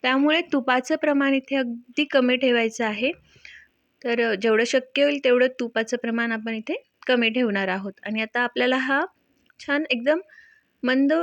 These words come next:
आचेवर पूर्ण भाजून घ्यायचा आहे. याचा कचरटपणा जाऊपर्यंत आपल्याला याला भाजायचं आहे.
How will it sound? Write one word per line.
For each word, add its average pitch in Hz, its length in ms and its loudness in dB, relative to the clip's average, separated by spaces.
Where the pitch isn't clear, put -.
आचेवर 247 500 0
पूर्ण 277 280 0
भाजून 254 520 -2
घ्यायचा 285 440 -2
आहे. 220 300 -6
याचा 226 220 0
कचरटपणा 262 680 2
जाऊपर्यंत 269 580 2
आपल्याला 247 360 2
याला 226 220 0
भाजायचं 220 640 -4
आहे. 214 300 -4